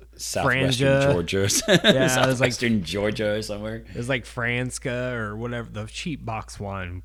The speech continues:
Speaker 2: from
Speaker 1: Yeah.
Speaker 2: Wall World. It was, like, sixteen dollars. But, dude, I drank on that forever, and it was fucking awesome. And guess who the, who's the only one that drank out of it?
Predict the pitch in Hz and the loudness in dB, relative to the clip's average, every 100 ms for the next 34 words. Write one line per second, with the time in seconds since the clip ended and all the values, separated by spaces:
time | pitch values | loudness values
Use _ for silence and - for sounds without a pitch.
0 | - 104 98 80 101 98 98 101 98 95 | -12 -12 -8 -6 -4 -6 -6 -8 -8 -8
1 | 120 113 104 101 - - - - - 117 | -10 -10 -12 -12 -14 -14 -12 -12 -8 -6
2 | 113 98 95 92 92 - - - - - | -6 -6 -8 -10 -12 -16 -20 -20 -20 -18
3 | - - 123 120 120 113 110 107 104 107 | -12 -2 2 4 2 0 -2 -2 0 0
4 | - - - - - - - - 208 143 | -2 -14 -18 -18 -14 -10 -2 0 0 -2
5 | 120 135 165 107 - 147 117 - 98 101 | -2 -2 -2 -4 -8 -6 -6 -8 -10 -8
6 | 107 - 90 90 - - - - - - | -10 -12 -14 -16 -18 -20 -20 -18 -18 -20
7 | - - - - 147 135 127 139 135 143 | -20 -20 -20 -2 0 2 2 2 2 4
8 | 135 135 120 127 117 123 123 123 117 120 | 6 6 4 2 4 4 2 0 0 0
9 | 117 120 110 113 123 113 92 98 107 | 0 -2 -4 -6 -6 -6 -8 -10 -12